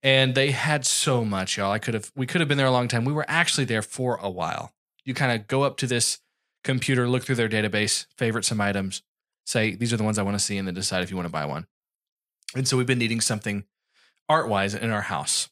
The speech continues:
And so what we landed upon was the nineteen sixty-seven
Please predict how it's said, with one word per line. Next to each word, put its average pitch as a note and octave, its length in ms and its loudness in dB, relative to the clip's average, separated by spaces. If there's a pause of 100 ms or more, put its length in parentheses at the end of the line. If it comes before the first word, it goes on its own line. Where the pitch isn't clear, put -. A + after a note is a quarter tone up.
(140)
And B2+ 100 -2
so C#3 120 2
what A2+ 100 0
we B2 100 2
landed C3+ 320 2
upon F2 340 -4 (560)
was A2 160 0
the G#2+ 80 -2
nineteen C3+ 500 0
sixty-seven A#2+ 760 -2